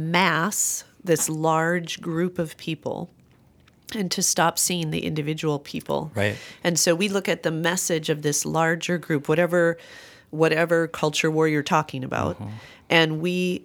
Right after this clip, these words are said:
Speaker 1: go, "Oh, that's hopeless," because, you know, they're, there's, they're coming, you know, with all of this ideology that we don't agree with and whatever.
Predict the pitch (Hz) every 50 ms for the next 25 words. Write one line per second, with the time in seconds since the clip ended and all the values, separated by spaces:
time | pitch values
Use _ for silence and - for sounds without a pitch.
0 | - - 175 175 160 156 - - - 190 180 175 175 170 - - - - 226 220
1 | - - 160 147 139 - 190 214 - - - - - - - _ _ _ - _
2 | _ - - 156 151 - 180 156 156 147 151 - - - - 180 170 151 151 151
3 | 147 151 151 165 160 156 - - 165 165 156 151 147 - - - - 165 165 160
4 | 156 160 - - - 175 180 170 165 160 156 156 - _ _ - 175 175 151 151
5 | 147 143 147 147 - - _ - - 170 165 156 156 - 156 156 160 165 170 160
6 | 160 165 165 156 - 156 156 156 151 151 156 147 147 151 151 147 156 156 151 147
7 | 143 151 156 156 147 156 147 156 147 147 147 151 147 147 147 - 156 151 147 151
8 | 156 165 165 160 147 147